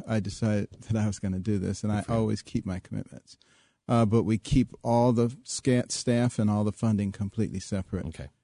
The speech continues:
Speaker 1: Because I know the F E C is all over looking for some kind of violation.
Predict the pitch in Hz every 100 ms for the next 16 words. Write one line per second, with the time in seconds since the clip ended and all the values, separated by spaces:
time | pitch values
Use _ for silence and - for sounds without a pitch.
0 | _ - 107 117 107 107 110 110 104 107
1 | 110 113 104 - 113 104 98 - 113 131
2 | 131 123 107 101 110 110 - 101 - 104
3 | 104 95 92 92 85 95 - 98